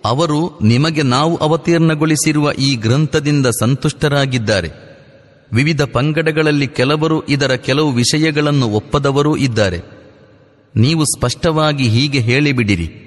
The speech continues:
"ನನಗೆ ಕೇವಲ ಅಲ್ಲಾಹನ ದಾಸ್ಯ ಆರಾಧನೆಯ ಆಜ್ಞೆ ನೀಡಲಾಗಿದೆ.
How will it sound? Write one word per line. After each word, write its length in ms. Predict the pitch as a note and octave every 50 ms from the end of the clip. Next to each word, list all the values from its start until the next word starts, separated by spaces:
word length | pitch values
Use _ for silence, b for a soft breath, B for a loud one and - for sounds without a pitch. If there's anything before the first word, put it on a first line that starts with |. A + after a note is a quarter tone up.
| - - - - - - - - -
"ನನಗೆ 360 | - G#2 A#2+ D3 F3 E3+ D3 D3
ಕೇವಲ 420 | - - C3 D3 D#3 D#3 D#3 D#3
ಅಲ್ಲಾಹನ 680 | - - A2 B2 C3+ C#3+ D#3+ E3 E3 D3 D#3 D3+ C#3+ C3
ದಾಸ್ಯ 440 | A2 G2 A#2 C#3 D3 - - D#3
ಆರಾಧನೆಯ 760 | C#3+ - G#2+ A#2+ C3+ C#3 D#3+ D#3+ D#3 C3 C3+ D3 C#3+ C#3 C3 A#2+
ಆಜ್ಞೆ 420 | F#2 - F#2 G#2+ B2 B2 B2+ D3
ನೀಡಲಾಗಿದೆ. 720 | D3 C#3+ C#3+ C#3 C3 B2+ C3 B2 A2+ G#2 F#2+ F#2+ E2 D#2+